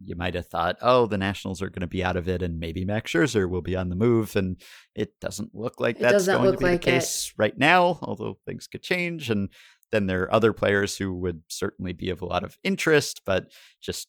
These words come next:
Speaker 1: might not be moving. Players who are under team control for years to come,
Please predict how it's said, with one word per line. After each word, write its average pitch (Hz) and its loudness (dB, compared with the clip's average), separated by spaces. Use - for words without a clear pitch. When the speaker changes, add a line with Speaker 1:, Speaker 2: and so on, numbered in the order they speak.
Speaker 1:
might 87 -6
not 95 -4
be 117 -6
moving. 156 0
Players 110 2
who 107 -2
are 98 0
under 95 -2
team 92 -8
control 101 0
for 90 -4
years 92 -2
to - -14
come, 95 -2